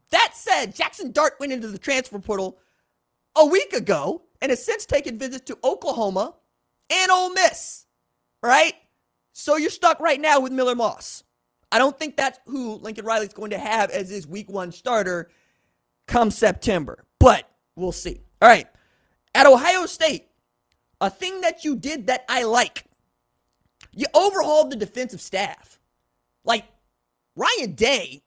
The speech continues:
is not playing with y'all. He's not playing with anybody. If it ain't working, he's gonna change it up. And I love that. In addition to changing up the offensive line coach, because, I mean, not for nothing, but Justin Frye is inheriting what I think is a pretty doggone talented offensive line room.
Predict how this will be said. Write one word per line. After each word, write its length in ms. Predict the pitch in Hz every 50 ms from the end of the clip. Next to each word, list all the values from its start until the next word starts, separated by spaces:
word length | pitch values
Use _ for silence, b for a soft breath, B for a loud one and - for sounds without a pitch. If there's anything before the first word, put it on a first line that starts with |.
| _ _ _ -
is 140 | 214 190 185
not 300 | 226 320 339 - - _
playing 420 | - - 254 277 302 247 196 170
with 180 | 160 151 - -
y'all. 320 | - 127 113 - - - _ _ -
He's 200 | - 554 605 -
not 200 | - 302 - -
playing 240 | - 523 - - -
with 100 | - 196
anybody. 560 | 202 220 226 208 - 185 165 117 117 - -
If 80 | 220 240
it 100 | 254 285
ain't 220 | 480 381 220 190
working, 420 | 208 247 240 233 - 208 156 147 b b b b b b
he's 360 | b - - - 587 539 415 - _ -
gonna 280 | 440 381 285 - - 208
change 640 | - - - - - 254 262 285 302 269 226 - -
it 140 | - 170 165
up. 440 | 202 226 - - - - _ _ - b b b b b b b b
And 100 | - 269
I 120 | 427 466 339
love 360 | 185 180 190 226 262 269 208 185
that. 180 | 175 - -
In 160 | - 220 233
addition 280 | 220 196 311 370 - 226
to 180 | - 247 240 233
changing 320 | - - 233 233 233 226
up 120 | 226 214 214
the 100 | 220 214
offensive 400 | 208 208 208 214 202 - 180 170
line 260 | 208 254 269 277 247
coach, 240 | - 196 196 190 -
because, 320 | 175 - 196 185 175 - _ _ _ _ _ _ _ _ _
I 60 | 196
mean, 220 | 196 196 190 165 - _ _ _ _ _ _ _ _ _ _ _ _
not 260 | - 190 240 247 247 -
for 80 | 196
nothing, 580 | 170 175 220 262 277 269 - 190 170 180 233 - _ _ _ -
but 320 | 190 202 196 180 - - 139
Justin 320 | 143 220 262 - 220 -
Frye 280 | - 240 254 247 233 214
is 100 | 185 190
inheriting 420 | 180 180 208 226 240 214 202 185
what 100 | 185 180
I 60 | 180
think 180 | - 233 254 208
is 80 | 160
a 40 | 151
pretty 340 | - _ - - 226 190 175
doggone 420 | 131 175 180 175 160 175 170 156
talented 360 | - - 202 170 160 156 151 156
offensive 360 | 156 151 - 151 - 139 139
line 220 | 156 156 151 143
room. 340 | 143 160 240 247 190 165 147